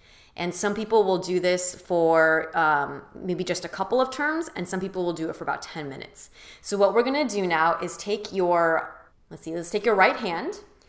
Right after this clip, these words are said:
and you're gonna take your thumb and plug your right nostril. Now take a deep exhale and push all the air out of your left nostril.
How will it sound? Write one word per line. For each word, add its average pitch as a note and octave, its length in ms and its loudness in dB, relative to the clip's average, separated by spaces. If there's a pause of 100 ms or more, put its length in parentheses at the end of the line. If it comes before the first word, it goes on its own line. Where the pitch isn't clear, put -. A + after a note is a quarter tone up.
(280)
and F3+ 80 -6
you're F#3+ 100 0
gonna F#3 80 -2
take A3+ 200 -4
your C4 120 0
thumb F#3+ 540 0 (460)
and E3+ 160 -6
plug G3+ 440 4
your F3 120 2
right D#3+ 260 2
nostril. - 580 -10 (1300)
Now F#3 80 -4
take A3+ 220 -4
a G#3+ 40 0
deep A#3+ 360 -6
exhale F#3+ 520 2
and E3+ 120 -6
push F3 200 -6
all F3+ 160 6
the F#3+ 160 0
air F3 200 4
out D#3+ 200 2
of E3 140 -4
your D#3+ 100 -2
left D3 280 -4
nostril. - 580 -12